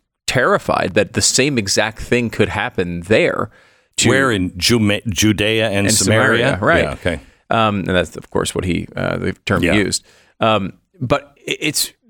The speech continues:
Speaker 1: they're so vulnerable to this type of thing in
Speaker 2: Have you, you've
Speaker 1: so
Speaker 2: never
Speaker 1: many
Speaker 2: been.
Speaker 1: areas.
Speaker 2: You've never
Speaker 1: I've
Speaker 2: gone
Speaker 1: never
Speaker 2: with me.
Speaker 1: been, no.
Speaker 2: So
Speaker 1: We were
Speaker 2: I
Speaker 1: supposed to
Speaker 2: went
Speaker 1: go, um, in March twenty twenty. That
Speaker 2: Yeah,
Speaker 1: one
Speaker 2: I
Speaker 1: didn't
Speaker 2: know.
Speaker 1: wind up working out. <laughs>
Speaker 2: Yeah.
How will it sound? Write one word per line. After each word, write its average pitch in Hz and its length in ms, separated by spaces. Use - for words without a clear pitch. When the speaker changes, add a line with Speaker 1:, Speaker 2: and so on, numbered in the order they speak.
Speaker 1:
they're 147 460
so 175 560
vulnerable 117 680
to 104 120
this 92 220
type 95 240
of 92 100
thing - 480
in 113 120
Speaker 2:
Have 123 100
you, 175 100
you've 165 220
Speaker 1:
so 156 80
Speaker 2:
never - 160
Speaker 1:
many - 140
Speaker 2:
been. 120 100
Speaker 1:
areas. 90 240
Speaker 2:
You've 120 80
never 127 140
Speaker 1:
I've 107 60
Speaker 2:
gone 110 100
Speaker 1:
never 113 120
Speaker 2:
with 101 80
me. 101 80
Speaker 1:
been, 87 140
no. 85 240
Speaker 2:
So 123 120
Speaker 1:
We 131 60
were 147 60
Speaker 2:
I 147 80
Speaker 1:
supposed 180 220
to 160 80
Speaker 2:
went 156 80
Speaker 1:
go, 104 440
um, 107 300
in 104 560
March 117 420
twenty 127 300
twenty. 135 260
That 104 140
Speaker 2:
Yeah, 95 60
Speaker 1:
one 87 60
Speaker 2:
I 82 40
Speaker 1:
didn't 87 160
Speaker 2:
know. 76 60
Speaker 1:
wind 147 140
up 123 120
working 117 260
out. - 340
<laughs> - 40
Speaker 2:
Yeah. 98 240